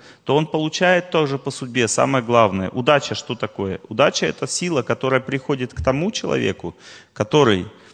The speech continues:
даёт самое главное кому-то. Вот, допустим, вы накормили человека, который с голоду умирает, так? Кормите его, там, приносите ему пищу чуть-чуть, по чуть-чуть каждый день.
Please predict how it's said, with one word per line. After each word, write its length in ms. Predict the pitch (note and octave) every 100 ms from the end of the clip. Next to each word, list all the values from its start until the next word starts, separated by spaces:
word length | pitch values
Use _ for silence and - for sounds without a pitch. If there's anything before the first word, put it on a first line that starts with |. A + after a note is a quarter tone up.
| _ -
даёт 380 | A2+ A#2+ C3+
самое 340 | - C3 B2+ A#2+
главное 640 | G#2+ A2 G2+ F#2+ F#2 F2+ - _
кому-то. 480 | - G2+ F#2 - D#2 - _ _ _ _ _ _ _ -
Вот, 80 | D#3
допустим, 500 | F3+ F3+ - D3+ C#3+
вы 140 | E3
накормили 560 | D#3+ D#3+ D#3+ F3+ F#3+ D#3+
человека, 500 | - D3 D3+ C#3+ -
который 340 | B2+ C#3 C3
с 80 | A2
голоду 360 | B2 B2+ G#2
умирает, 580 | G#2 G2 F#2+ F#2 F2 - - _ _
так? 360 | C#3 F3 - - - _ _
Кормите 520 | - C3 A#2 G#2 - G2
его, 220 | F#2+ F2+
там, 220 | - E2+
приносите 500 | A#2+ B2+ D3+ C#3+ -
ему 160 | A#2+ G#2+
пищу 420 | A2+ G2+ - -
чуть-чуть, 300 | - F2 -
по 80 | -
чуть-чуть 460 | - - - D#2+
каждый 300 | - F2 D#2+
день. 260 | E2 D#2